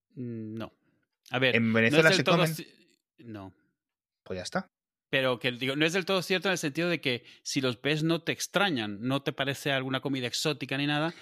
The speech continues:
Speaker 2: Sí,
Speaker 1: pero
Speaker 2: pero
Speaker 1: no
Speaker 2: si
Speaker 1: es
Speaker 2: viene un
Speaker 1: una comida
Speaker 2: extranjero
Speaker 1: típica, tradi-, no tradicional, una típica, una comida común en ningún sitio, no. Eh,
Speaker 2: Vale,
Speaker 1: quitando
Speaker 2: ok.
Speaker 1: en Italia, donde tienen mil variedades de pastas con tomates de
Speaker 2: Sí,
Speaker 1: diferentes tipos,
Speaker 2: pero
Speaker 1: pero no
Speaker 2: ese,
Speaker 1: son los
Speaker 2: pero, exacto.
Speaker 1: macarrones con tomate de aquí.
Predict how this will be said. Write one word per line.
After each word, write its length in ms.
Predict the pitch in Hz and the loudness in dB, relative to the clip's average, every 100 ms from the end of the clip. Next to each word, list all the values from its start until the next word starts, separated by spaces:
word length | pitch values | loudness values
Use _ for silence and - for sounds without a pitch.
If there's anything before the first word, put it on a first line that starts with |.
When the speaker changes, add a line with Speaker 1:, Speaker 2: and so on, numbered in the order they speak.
| - - | -14 -2
Speaker 2:
Sí, 200 | - 190 | 4 6
Speaker 1:
pero 100 | 139 | 6
Speaker 2:
pero 60 | |
Speaker 1:
no 60 | 147 | 4
Speaker 2:
si 40 | |
Speaker 1:
es 60 | 160 | 6
Speaker 2:
viene 100 | 190 | 6
un 40 | |
Speaker 1:
una 80 | 190 | 6
comida 180 | 175 170 | 6 6
Speaker 2:
extranjero 300 | 170 180 165 | 8 6 6
Speaker 1:
típica, 640 | 175 - 170 175 170 160 156 | 4 2 -4 2 2 2 2
tradi-, 300 | 147 131 - | -2 -2 -6
no 180 | 151 151 | -4 -2
tradicional, 540 | 170 160 147 135 117 | -2 -4 -4 -6 -6
una 140 | 139 143 | -8 -8
típica, 400 | 160 156 156 147 | -8 -8 -8 -6
una 140 | 160 | -6
comida 300 | 151 160 156 | -6 -4 -4
común 400 | - 139 139 160 - | -6 -6 -2 -2 -2
en 100 | 139 | -6
ningún 280 | 120 113 113 | -6 -8 -12
sitio, 400 | - 113 107 101 | -12 -14 -14 -14
no. 200 | 104 101 | -14 -18
Eh, 340 | _ _ - _ | _ _ -20 _
Speaker 2:
Vale, 240 | 117 104 90 - | -2 -2 -2 -2
Speaker 1:
quitando 340 | 110 156 165 | 0 2 2
Speaker 2:
ok. 60 | 170 | 0
Speaker 1:
en 20 | |
Italia, 340 | 160 165 185 | 2 0 0
donde 200 | 170 143 | 0 -2
tienen 280 | 147 156 151 | -2 -4 -2
mil 160 | 160 156 | -2 -2
variedades 400 | 156 151 143 143 | -6 -4 -6 -4
de 100 | 135 | -6
pastas 380 | 135 127 147 - | -8 -10 -12 -10
con 200 | 139 120 | -10 -8
tomates 420 | 113 113 110 113 | -8 -10 -10 -6
de 80 | 110 | 0
Speaker 2:
Sí, 140 | - | 0
Speaker 1:
diferentes 340 | 107 104 107 | 0 -2 -10
tipos, 160 | - 170 | 2 4
Speaker 2:
pero 140 | 180 | 6
Speaker 1:
pero 160 | 180 139 | 6 4
no 100 | - | 2
Speaker 2:
ese, 80 | - | 2
Speaker 1:
son 140 | 202 | 2
los 140 | 196 175 | 2 2
Speaker 2:
pero, 100 | 180 | 2
exacto. 140 | 165 | 2
Speaker 1:
macarrones 340 | 156 156 151 | 2 2 -4
con 180 | - 156 | -4 -6
tomate 400 | 143 131 117 90 | -6 -8 -10 -12
de 80 | 76 | -18
aquí. 240 | - _ | -20 _